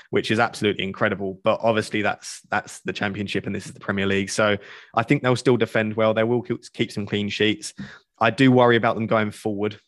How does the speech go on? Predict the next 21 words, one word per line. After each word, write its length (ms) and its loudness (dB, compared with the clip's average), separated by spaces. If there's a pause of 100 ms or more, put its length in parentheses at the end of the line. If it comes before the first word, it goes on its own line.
(200)
Um, 200 -2
if, 140 -4 (120)
if 160 0
Ismaila 380 2
Sarr 440 2
is 120 -6
injured 580 -4
or 220 0
they 100 0
can't 340 0
seem 300 -6
to 240 0
find 300 -2
that 100 -8
striker 400 -2
that 100 -4
performs 300 -8
well 100 -4
in 80 -4
the 60 -6
Prem, 340 -4